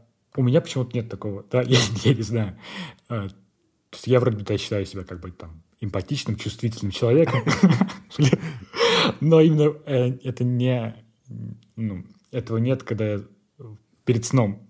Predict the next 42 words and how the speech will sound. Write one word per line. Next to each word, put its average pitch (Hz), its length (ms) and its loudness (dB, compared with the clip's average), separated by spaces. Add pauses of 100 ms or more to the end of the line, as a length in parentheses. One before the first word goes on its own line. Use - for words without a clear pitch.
То - 60 -20
есть - 120 -2
я 113 60 8
реально, 117 240 4
ну, 180 140 8
могу 139 280 6
заснуть 107 300 -2
в - 20 -18
тишине. 104 320 -8
То - 440 -20
есть - 120 -8
если 135 180 6
я 151 40 10
буду 143 120 2
в - 40 -6
каких-то - 280 0
мыслях, 156 320 4
если 143 240 4
я 135 80 6
после 143 320 2
работы, 131 440 2 (200)
э, 113 220 -4
например, 101 360 -4
сразу 107 280 2
же 107 80 -6
лягу, 104 260 -4
то - 180 -2
я, 131 500 2
ну, 120 180 -4
не 113 100 2
засну. 107 400 -4 (100)
У 113 80 -8
меня 107 200 -4
всё - 180 -6
ещё 107 180 -6
будет 104 240 -6
крутиться 110 420 -6
там, 95 240 -8 (800)
э, 98 300 -6 (680)
мысли 110 320 -2
о 110 60 4
работе. 120 960 0